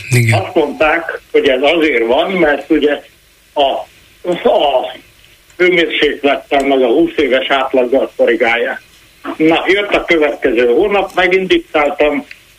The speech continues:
Speaker 2: most már negyven köbméterrel kevesebbet, mint amennyi engedélyezett. Kijött a számla, kiderült, hogy egyetlen egy köbméter, ő valamivel többet voltak hajlandók elszámolni,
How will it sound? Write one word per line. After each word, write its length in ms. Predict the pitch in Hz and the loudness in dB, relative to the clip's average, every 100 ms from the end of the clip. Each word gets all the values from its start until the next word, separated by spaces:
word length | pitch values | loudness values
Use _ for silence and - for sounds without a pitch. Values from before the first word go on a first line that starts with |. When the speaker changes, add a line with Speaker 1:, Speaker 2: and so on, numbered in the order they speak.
| - | -2
Speaker 2:
most 240 | 160 - | -2 0
már 180 | 156 147 | -2 0
negyven 520 | 165 180 170 165 139 | -2 2 2 2 -2
köbméterrel 800 | 156 151 139 127 - 139 131 120 | -2 0 0 -2 0 0 0 -2
kevesebbet, 720 | - 151 143 - 135 120 123 - | -2 0 0 0 -2 0 -2 -2
mint 280 | 139 131 127 | -2 -2 0
amennyi 460 | 120 120 110 113 - | 0 0 -2 -6 -2
engedélyezett. 840 | 180 190 165 147 135 131 131 113 _ _ _ _ _ | -2 0 0 0 0 0 -2 -4 _ _ _ _ _
Kijött 380 | 175 160 135 - | -2 -2 -2 -8
a 160 | - - | -10 -4
számla, 600 | 175 196 190 175 - - _ _ _ | -2 0 2 0 -2 -8 _ _ _
kiderült, 520 | 185 190 151 143 123 | -4 0 0 0 -2
hogy 240 | - 123 117 | 0 -2 -2
egyetlen 600 | - 185 180 165 - 147 | -4 0 0 -2 0 0
egy 200 | 135 131 - | 0 -4 -2
köbméter, 800 | 156 143 143 127 - 139 147 - _ _ | -2 2 0 0 -2 -2 -2 -6 _ _
ő 260 | - 143 | -2 0
valamivel 720 | 131 147 156 135 135 117 117 - | 0 0 0 0 2 2 0 -2
többet 380 | 151 147 139 - _ _ _ _ | -2 0 -2 -2 _ _ _ _
voltak 420 | 156 151 113 113 | 0 0 -4 -6
hajlandók 640 | - 156 147 143 135 113 - | -2 0 0 0 2 0 0
elszámolni, 840 | 147 165 - 135 143 135 135 135 | -2 0 0 0 0 0 0 -2